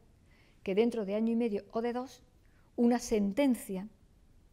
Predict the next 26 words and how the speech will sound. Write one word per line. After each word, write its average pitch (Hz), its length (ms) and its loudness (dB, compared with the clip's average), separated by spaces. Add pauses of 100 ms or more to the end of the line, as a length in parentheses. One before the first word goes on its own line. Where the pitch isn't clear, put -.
(580)
del 214 240 8
Tribunal 220 420 2
Constitucional 240 720 -4 (280)
le 208 120 6
hiciera 233 360 2
retrotraer 208 920 -2 (360)
algún 208 360 2
tipo 240 260 0
de 208 100 -2
avance, 226 340 -4
de 240 100 2
ventaja 208 480 -4
o 247 40 -2
de 214 120 -2
derecho 226 460 -2 (380)
en 214 100 0
sus 220 240 -6
intereses 196 500 -4
legítimos 220 500 -6
que 220 100 -10
pudiéramos 185 380 -6
alcanzar. 175 320 -14
Quiero 202 220 -4
pisar 226 260 -10
sobre 254 240 -12
seguro. - 380 -8